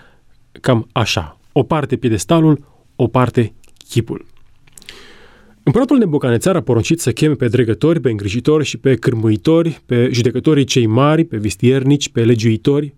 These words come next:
pe judecători și pe toate căpetenile ținutului, și pe toate căpetenile ținuturilor, ca să vină la sfințirea chipului pe care îl înălțase împăratul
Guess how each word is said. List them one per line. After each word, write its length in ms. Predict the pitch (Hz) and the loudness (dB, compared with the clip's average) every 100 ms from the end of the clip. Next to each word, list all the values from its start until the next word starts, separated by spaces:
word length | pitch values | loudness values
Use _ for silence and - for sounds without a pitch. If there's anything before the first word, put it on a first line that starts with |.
| _ | _
pe 160 | 156 151 | 0 0
judecători 640 | 143 175 175 - 147 143 - | 0 -2 -2 0 0 0 -6
și 120 | - | -4
pe 100 | 151 | -2
toate 240 | 147 226 220 | 0 0 0
căpetenile 560 | 170 156 - 147 117 | 0 0 0 0 0
ținutului, 500 | 113 - 147 143 135 - _ _ _ _ - | -2 0 0 4 2 0 _ _ _ _ -8
și 100 | - | -2
pe 100 | 143 | 0
toate 220 | 202 196 | 2 2
căpetenile 540 | 170 156 - 147 107 110 | 0 0 2 0 0 -4
ținuturilor, 640 | 123 147 143 127 135 110 - - - - | 0 0 2 0 0 -2 -8 -20 -20 -4
ca 100 | 143 | 0
să 120 | 135 | 0
vină 180 | 131 180 | 2 2
la 100 | 139 | 0
sfințirea 720 | - - 113 101 - 202 143 | -2 0 0 0 0 0 0
chipului 520 | - 147 135 135 127 - _ _ | -2 -2 2 2 2 -4 _ _
pe 80 | 123 | -2
care 200 | 123 127 | 2 2
îl 140 | 127 - | 0 0
înălțase 580 | 123 110 - 135 - | 2 2 2 0 2
împăratul 520 | 117 98 110 113 113 | 0 2 0 2 0